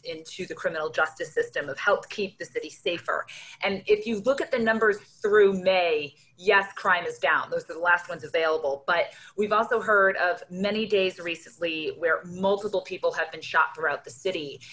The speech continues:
And I'm wondering how you make the case that the city is safer to those neighborhoods where they are seeing three, four, five, six people shot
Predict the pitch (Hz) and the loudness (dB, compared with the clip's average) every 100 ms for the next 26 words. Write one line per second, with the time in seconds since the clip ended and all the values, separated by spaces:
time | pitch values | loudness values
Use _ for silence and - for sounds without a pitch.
0 | - - 185 185 185 196 226 233 220 196 | -20 -6 -2 0 0 0 -2 0 -2 -2
1 | - 214 202 214 220 196 190 - - - | -2 2 2 2 -2 -2 -4 -6 -14 -4
2 | 240 220 196 - - - - 185 - 180 | -2 -2 -6 -12 -20 -14 -4 -4 -4 -4
3 | 202 196 180 - 190 196 190 165 - 220 | -2 0 -2 -2 2 2 2 -4 -4 0
4 | 196 180 170 185 202 202 180 170 175 165 | 0 0 -2 -2 -2 0 0 0 -2 -2
5 | 165 165 - 208 185 175 175 - _ - | 0 -2 -4 -2 -2 -4 -10 -20 _ -2
6 | 202 202 190 - 180 170 - 180 175 170 | 2 2 2 2 2 2 2 4 4 2
7 | 160 - 196 - - 190 190 - - 180 | -2 -6 -6 -8 -10 -8 -8 -8 0 4
8 | 170 | 4